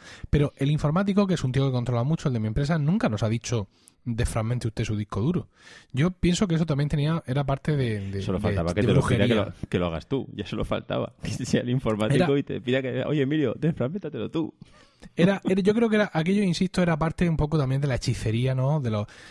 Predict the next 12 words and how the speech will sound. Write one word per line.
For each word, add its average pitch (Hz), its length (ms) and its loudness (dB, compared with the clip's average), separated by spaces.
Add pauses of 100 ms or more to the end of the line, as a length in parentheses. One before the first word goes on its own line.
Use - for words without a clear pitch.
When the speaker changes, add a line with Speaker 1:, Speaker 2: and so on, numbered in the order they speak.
(120)
Speaker 1:
de 113 120 -2
los 110 160 -2
usuarios 113 280 0
de 120 80 0
Windows. 131 300 2
"No, 135 260 2
desfragméntalo 160 1040 0
y 151 60 0
notarás 143 640 0
cómo 143 320 0
tal", 135 120 0
porque, - 360 -2